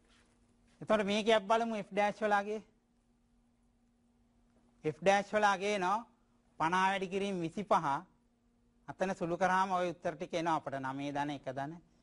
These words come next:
ඒක අපට පුළුවන් විසි දෙදාස් පන්සීය කියලා උත්තරේ එයි. ඒකේ සුළු කිරීමෙන් ඒ උත්තරේ ලබා ගත හැකියි. ඒක එච්චර අමාරු වැඩක් නෙමෙයි අපට. ඊළඟට අපි බලමු මෙතන මේ ආතතිය සඳහා.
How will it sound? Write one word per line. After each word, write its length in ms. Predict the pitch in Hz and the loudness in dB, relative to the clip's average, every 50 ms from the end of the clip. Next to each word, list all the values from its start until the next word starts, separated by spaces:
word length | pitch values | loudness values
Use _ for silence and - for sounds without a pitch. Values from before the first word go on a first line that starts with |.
| _ _ - | _ _ -8
ඒක 160 | 147 151 - | -8 -2 0
අපට 200 | 170 156 165 160 156 | 0 0 0 0 -2
පුළුවන් 240 | 151 165 190 190 196 170 | 0 0 0 0 0 -2
විසි 140 | 165 180 175 156 | -4 -6 -4 -2
දෙදාස් 280 | 175 175 180 185 190 190 - - | 0 2 2 2 2 2 -2 -4
පන්සීය 460 | 170 170 175 165 180 175 180 180 175 165 | -6 -6 -6 -6 -4 -2 -2 0 0 0
කියලා 220 | 180 190 196 190 175 | 0 0 0 0 -2
උත්තරේ 340 | 151 - - 165 160 165 160 151 | -4 -6 -6 -4 -2 -2 -2 -2
එයි. 120 | 147 139 131 | -2 -4 -6
ඒකේ 260 | 131 131 - 143 143 156 156 | -6 -8 -8 -8 -8 -8 -8
සුළු 180 | - 131 131 135 | -8 -10 -10 -8
කිරීමෙන් 440 | 127 139 143 151 156 151 156 160 156 | -8 -6 -4 -4 -2 -2 -4 -4 -4
ඒ 140 | 143 143 143 | -6 -8 -8
උත්තරේ 320 | 135 - - 147 147 151 | -10 -10 -10 -8 -6 -4
ලබා 240 | 139 135 135 143 147 | -4 -4 -2 -2 -2
ගත 140 | 143 139 - | -2 -4 -8
හැකියි. 540 | 117 113 - - _ _ _ _ _ - 127 | -12 -16 -18 -20 _ _ _ _ _ -18 -16
ඒක 100 | 127 - | -12 -10
එච්චර 260 | 143 135 - - 135 139 | -10 -8 -6 -4 -2 -2
අමාරු 260 | 131 135 135 135 135 143 | -2 -4 -6 -6 -4 -4
වැඩක් 240 | 139 131 131 127 | -4 -4 -4 -6
නෙමෙයි 240 | 131 139 147 143 135 | -6 -6 -6 -6 -6
අපට. 200 | 131 - 123 - 165 185 - - _ - - - _ _ - | -8 -8 -8 -6 -6 -6 -8 -10 _ -20 -20 -20 _ _ -2
ඊළඟට 340 | 170 190 226 240 254 240 233 | 2 4 4 4 6 4 4
අපි 120 | 226 214 226 | 4 4 2
බලමු 220 | 240 247 247 233 | 2 2 2 -2
මෙතන 260 | 220 202 - 226 220 | -2 -2 0 0 0
මේ 140 | 220 208 196 | 0 2 4
ආතතිය 500 | 180 180 185 202 - 220 196 - 233 226 | 4 4 4 2 0 -4 -4 -2 -2 -2
සඳහා. 320 | 208 226 220 220 220 233 | -2 -2 -4 -4 -4 -6